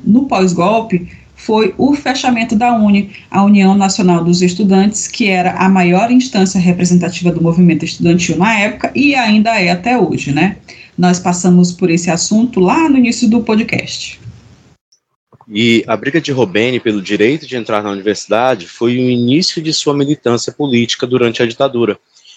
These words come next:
Speaker 2: Ela mudou-se para a capital do estado com plano de dar aula, já que tinha formação no magistério, e também integrar o movimento dos excedentes que queriam assistir aula na universidade depois de passar no vestibular.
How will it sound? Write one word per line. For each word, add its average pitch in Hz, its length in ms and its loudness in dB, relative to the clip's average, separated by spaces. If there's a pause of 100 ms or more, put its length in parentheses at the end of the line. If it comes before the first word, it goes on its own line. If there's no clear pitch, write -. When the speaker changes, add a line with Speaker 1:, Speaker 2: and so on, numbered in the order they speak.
(220)
Speaker 2:
Ela 107 160 -2
mudou-se 113 400 -2
para 131 140 -2
a 127 40 -6
capital 135 400 -4
do 151 80 -10
estado 123 520 -4 (200)
com 135 120 -6
plano 151 260 -2
de 147 100 -8
dar 151 200 0
aula, 113 460 -2
já 113 180 -4
que - 100 -18
tinha 110 200 -8
formação 113 500 -4
no 107 80 -2
magistério, 135 640 -2 (340)
e 180 80 -6
também 160 720 -2
integrar 135 540 -2
o 151 40 -8
movimento 135 640 -2
dos 139 220 -4
excedentes 131 580 -4
que - 140 -20
queriam 165 580 -2
assistir 143 460 -4
aula 127 280 0
na 131 100 -2
universidade 131 760 -2 (300)
depois 135 340 0
de - 60 -18
passar 139 260 -4
no 135 80 -8
vestibular. 131 640 -4